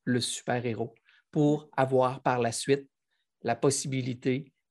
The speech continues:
d'entrer dans, tiens, le champ de nos possibilités parce que, comme tu le dis si bien, tout est possible.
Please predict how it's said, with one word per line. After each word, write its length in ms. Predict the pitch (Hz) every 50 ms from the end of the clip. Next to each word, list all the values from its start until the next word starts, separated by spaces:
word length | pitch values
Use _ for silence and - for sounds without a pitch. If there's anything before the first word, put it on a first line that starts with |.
| _ -
d'entrer 520 | 143 131 127 127 120 123 - - 127 147
dans, 280 | 139 127 117 117 127 151 - _ _ _ _ -
tiens, 220 | - - 117 117 - - -
le 140 | 131 123 117
champ 320 | - - - - 127 127
de 180 | 127 120 127 117
nos 220 | 117 117 117 113
possibilités 760 | - _ - 113 - - - 127 113 110 113 113 - - 139
parce 280 | 156 - 139 - - -
que, 200 | - 147 156 151 - _ _
comme 200 | - 151 143 139
tu 160 | - - 143
le 60 | 120
dis 140 | 131 151 131
si 200 | - - - 127
bien, 220 | 120 117 107 117 175 - _ _ _ _ _ _ _ _ _ _ _ _ _ _ _ _ _ _
tout 80 | - - - 123
est 40 |
possible. 540 | - - - - - - - - - - -